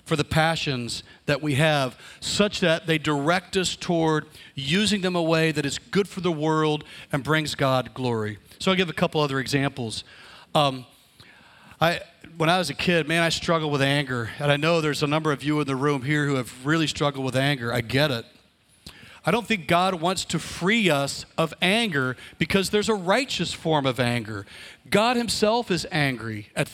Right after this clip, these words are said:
certain things. And if God can be angry and be holy,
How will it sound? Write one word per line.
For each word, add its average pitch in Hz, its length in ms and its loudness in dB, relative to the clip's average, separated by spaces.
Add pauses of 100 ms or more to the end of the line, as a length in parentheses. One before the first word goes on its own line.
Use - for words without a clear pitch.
(140)
certain - 340 -4
things. 107 720 -4 (720)
And 165 140 2
if 120 180 -6
God 202 400 2
can 170 140 0
be 143 200 4
angry 143 520 2
and 143 200 2
be 139 180 -2
holy, 143 720 -2